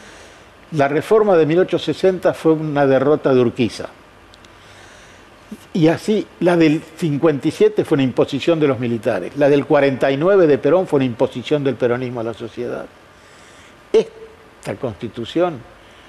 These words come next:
fue la Constitución del consenso basada en el Pacto de Olivos. Y ahí quiero decir dos palabras, o tres, o cuatro,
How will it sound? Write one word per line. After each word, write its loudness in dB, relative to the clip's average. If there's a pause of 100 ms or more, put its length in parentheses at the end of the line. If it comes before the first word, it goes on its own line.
(480)
fue 0
la -4
Constitución -4
del -2
consenso -2 (2500)
basada 0 (500)
en 0
el 0
Pacto -2
de 2
Olivos. -8 (220)
Y 0
ahí 2
quiero 4
decir 2
dos 0
palabras, -4 (1000)
o -14
tres, -8 (440)
o -12
cuatro, -6